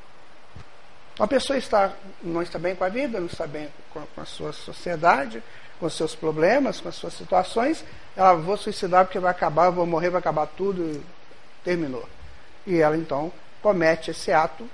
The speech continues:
que é um dos atos mais, eh, nefandos que o encarnado pode cometer. Tem uma coisa séria no suicídio, que a pessoa pouco estuda e que está nos, nos postulados espíritas, que é o tal do dupletérico.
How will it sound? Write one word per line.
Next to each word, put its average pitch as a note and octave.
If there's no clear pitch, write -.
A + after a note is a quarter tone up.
que -
é D#3+
um D#3
dos C#3+
atos D3+
mais, F3+
eh, D#3
nefandos D#3+
que -
o F#3
encarnado E3
pode D3
cometer. D3
Tem A3
uma D4
coisa C4
séria G#3+
no F3+
suicídio, D3
que F#3
a F#3+
pessoa F#3
pouco G3
estuda G3+
e A3+
que A#3
está C4
nos, D#4
nos F#3
postulados D#3
espíritas, D3
que -
é F#3
o F3
tal F#3+
do F3
dupletérico. D3